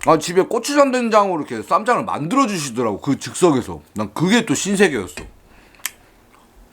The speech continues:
근데 원래 그렇다고 하더라고. 쌈장이 고추장 된장 섞어가지고 뭐 엄마가 거-, 거기 어머니는 이제 다진 마늘, 참기름 막 그,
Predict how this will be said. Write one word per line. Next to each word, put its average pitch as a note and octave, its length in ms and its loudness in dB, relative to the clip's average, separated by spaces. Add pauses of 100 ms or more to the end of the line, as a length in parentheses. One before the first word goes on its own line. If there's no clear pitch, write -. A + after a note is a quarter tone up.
(140)
근데 D#3+ 160 2
원래 A3+ 340 8
그렇다고 F#3 440 2
하더라고. D3 280 -4
쌈장이 D#3 460 -2
고추장 F3+ 420 -4
된장 B2+ 300 -2
섞어가지고 F#2+ 840 -2 (400)
뭐 G2 420 0
엄마가 A#2 480 4
거-, A2+ 120 -14
거기 C#3 260 2
어머니는 C3+ 420 2
이제 G#2+ 120 -4
다진 D3 340 0
마늘, D#3+ 360 2 (360)
참기름 G3 520 2
막 A#2 120 0
그, G#2+ 120 -12